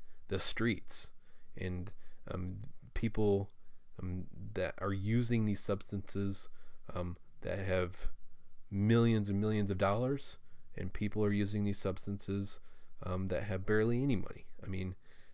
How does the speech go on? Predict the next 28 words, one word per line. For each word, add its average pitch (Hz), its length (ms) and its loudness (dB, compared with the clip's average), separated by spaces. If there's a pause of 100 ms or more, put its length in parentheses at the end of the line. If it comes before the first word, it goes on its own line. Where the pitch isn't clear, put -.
it's, - 500 -2
it's - 200 -2
something 117 380 0
that 101 260 2
everyone 113 560 4
has 98 160 -2
been 95 180 0
caught 95 280 -2
up 92 240 0
in, 92 300 2 (520)
and 90 560 -2 (260)
it's - 260 -4
a 92 460 0 (100)
crisis 107 520 0
that's - 260 -8
really 147 260 0
not 104 260 -2
going 120 280 0
away - 480 -2 (220)
in 98 140 0
the 98 60 4
United 95 300 0
States. - 340 -6
Still - 220 -4
hasn't. 95 320 0 (380)
Illicitly 147 460 2
manufactured 123 640 0
fentanyl 95 460 -2